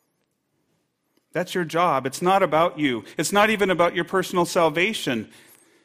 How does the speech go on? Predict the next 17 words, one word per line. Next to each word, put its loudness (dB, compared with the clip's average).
You -4
were 0
saved -4
for -2
the 0
express -2
purpose -4
of -6
flooding -4
the -8
earth -8
with -4
the -2
glory 0
of -2
the -2
Lord. 2